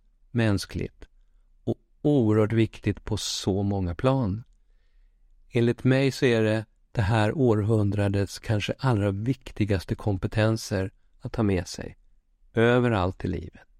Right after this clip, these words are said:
Testa själv. Börja med några yogiska andetag.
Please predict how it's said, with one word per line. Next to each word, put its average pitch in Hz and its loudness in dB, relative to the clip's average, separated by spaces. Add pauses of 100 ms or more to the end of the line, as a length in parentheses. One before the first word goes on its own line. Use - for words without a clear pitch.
(680)
Testa - -4
själv. 135 0 (1120)
Börja 110 2
med 120 4
några 135 4
yogiska 120 2
andetag. 107 0